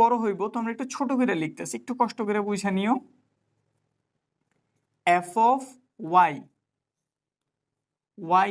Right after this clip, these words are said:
কিউব মাইনাস এর থ্রি ওয়াই স্কয়ার প্লাস এর ওয়ান, y into ওয়ান মাইনাস এর y। এটার পরিবর্তে আমাদের প্রথমে বসাই দেবো ওয়ান by y, তাহলে ওয়ান by y বসাই, ওয়ান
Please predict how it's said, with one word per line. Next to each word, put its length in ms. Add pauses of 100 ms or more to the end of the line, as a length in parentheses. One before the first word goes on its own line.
(120)
কিউব 260 (160)
মাইনাস 380 (100)
এর 100 (220)
থ্রি 180 (180)
ওয়াই 260 (560)
স্কয়ার 400 (260)
প্লাস 300 (120)
এর 100 (160)
ওয়ান, 280 (1700)
y 40 (120)
into 260 (200)
ওয়ান 220 (120)
মাইনাস 360 (120)
এর 100 (380)
y। 20 (1800)
এটার 260
পরিবর্তে 440
আমাদের 280
প্রথমে 340
বসাই 240
দেবো 140 (120)
ওয়ান 180 (120)
by 120 (240)
y, 20 (140)
তাহলে 220
ওয়ান 200
by 100 (180)
y 20 (100)
বসাই, 280 (1080)
ওয়ান 180